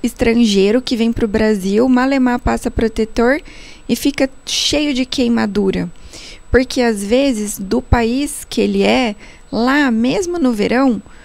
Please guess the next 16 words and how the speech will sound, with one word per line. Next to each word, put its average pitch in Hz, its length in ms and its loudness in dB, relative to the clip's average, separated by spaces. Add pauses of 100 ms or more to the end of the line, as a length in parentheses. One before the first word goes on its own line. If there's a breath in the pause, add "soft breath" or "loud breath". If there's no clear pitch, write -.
(640 soft breath)
o 254 140 2
máximo 269 640 2
que 247 120 -4
fica 254 400 -2
no 254 200 2
ápice 294 500 -2
do 208 140 2
verão 220 480 2
é 254 40 2
uma 254 140 4
radiação 269 480 2
moderada. 247 640 0 (540 loud breath)
Em 269 160 4
geral, 262 280 2
fica 277 240 -4
baixa. 240 540 -2